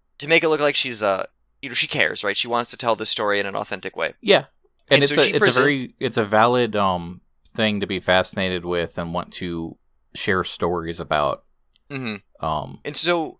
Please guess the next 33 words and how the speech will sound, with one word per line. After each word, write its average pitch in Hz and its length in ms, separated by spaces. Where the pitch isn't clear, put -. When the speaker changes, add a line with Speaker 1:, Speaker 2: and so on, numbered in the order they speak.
Speaker 1:
she - 220
presents 226 400
herself 147 640
almost 156 400
as, 117 140
like, 117 200
this 113 180
character 151 720
that 120 220
is 110 160
watching 160 480
it 165 200
or 117 120
maybe 139 400
manipulating 143 720
it. 139 120
Like, 107 220
it's 110 180
kinda 156 220
hard 160 160
to 139 60
tell 139 200
if 135 80
she's - 160
some 135 140
kind 127 240
of, 113 80
like, 104 320
evil 143 240
specter 151 720
or 123 140
just, 120 300
like, 110 360